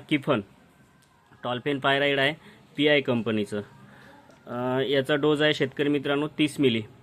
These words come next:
तीस मिली, पंचवीस तीस मिली घेतला, कमी असलं तर चालते, आणि जास्तच जर मावा क-, तुडतुडा जास्त असेल तर याच्यासाठी दहा मिली आपण आणखी शिल्लक घेऊ शकतो, म्हणजे चाळीस मिली तुम्ही सफिशियंट आहे चाळीस मिलीपर्यंत. जसंच की यमराज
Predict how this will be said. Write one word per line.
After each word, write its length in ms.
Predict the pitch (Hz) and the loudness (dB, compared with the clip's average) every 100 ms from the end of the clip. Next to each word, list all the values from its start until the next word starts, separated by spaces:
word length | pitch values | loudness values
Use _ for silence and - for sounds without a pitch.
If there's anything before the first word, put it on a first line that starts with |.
| - - - - | -20 -20 -20 -10
तीस 180 | 139 135 | -8 -2
मिली, 380 | 135 135 143 139 | 0 0 -2 -4
पंचवीस 540 | - 143 127 139 131 | -6 -4 -2 -4 -6
तीस 160 | 143 131 | -6 -4
मिली 200 | 135 135 | -2 0
घेतला, 300 | 127 113 135 | -2 -2 -4
कमी 280 | 135 123 131 | -2 0 0
असलं 260 | 127 131 127 | 0 -2 -4
तर 40 | 131 | -4
चालते, 400 | 135 131 139 139 - - - | -2 -2 -2 -6 -10 -16 -4
आणि 140 | 147 | 0
जास्तच 340 | 151 139 - 160 | 2 0 0 -2
जर 240 | 165 160 | -2 0
मावा 300 | 156 147 151 | 0 0 0
क-, 140 | - | 0
तुडतुडा 480 | 143 135 139 131 147 | 0 0 -4 -4 -2
जास्त 300 | 135 131 - | -2 -2 -2
असेल 680 | 139 131 156 160 - - - | -4 -2 -4 -6 -10 -14 -2
तर 80 | 139 | -2
याच्यासाठी 380 | 139 131 151 | -2 -4 -6
दहा 200 | 151 147 | -2 -2
मिली 200 | 147 143 | 0 0
आपण 220 | 143 131 139 | 0 0 -2
आणखी 240 | 131 139 | -4 -4
शिल्लक 240 | 135 123 | -4 -4
घेऊ 180 | 120 120 | -2 -4
शकतो, 280 | 113 113 131 | -6 -8 -6
म्हणजे 200 | 127 139 | -6 -4
चाळीस 340 | - 123 123 123 | -2 -2 -2 -6
मिली 200 | 120 135 - - - | -6 -8 -12 -20 -12
तुम्ही 180 | 123 143 | -10 -8
सफिशियंट 580 | - 151 165 - 131 | -6 -6 -4 -4 -4
आहे 100 | 110 110 _ - - | -4 -8 _ -20 -10
चाळीस 240 | 131 120 - | -6 -6 -6
मिलीपर्यंत. 400 | 107 104 101 95 - - - - - - _ 127 | -8 -8 -8 -10 -14 -20 -20 -20 -20 -20 _ -10
जसंच 300 | 143 180 165 | -6 -6 -4
की 160 | 175 160 | -2 2
यमराज 340 | 156 151 | 4 2